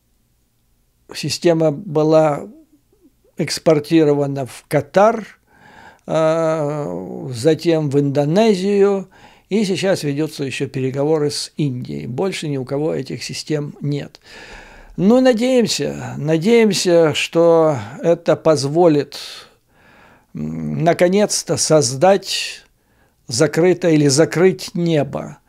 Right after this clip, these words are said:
на-, над Украиной, начиная с определенных зон, а потом распространить это, ну, мак-, на максимально, эм,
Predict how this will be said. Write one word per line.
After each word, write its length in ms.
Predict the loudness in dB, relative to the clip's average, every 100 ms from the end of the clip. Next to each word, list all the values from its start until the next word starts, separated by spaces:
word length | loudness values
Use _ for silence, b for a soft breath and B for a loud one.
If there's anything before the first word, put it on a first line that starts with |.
| b b -12
на-, 100 | -10
над 300 | -6 -2 -2
Украиной, 580 | 2 4 4 2 -2
начиная 540 | -4 -4 -4 -4 -4 -4
с 180 | -6 -6
определенных 840 | -8 -6 -2 -2 -2 -6 -12 -12
зон, 540 | -12 -6 0 0 0 -4
а 80 | -8
потом 360 | -8 -6 -4
распространить 800 | -6 -6 -8 -10 -10 -8 -8 -8
это, 220 | -10 -8
ну, 340 | -10 -8 -10 -8
мак-, 300 | -8 -10 -6
на 160 | -2
максимально, 800 | -2 -2 0 0 2 0 -2 -2 -6 B B B B
эм, 1160 | -2 2 2 2 -2 -6 -8 -8 -8 -8 -10 -10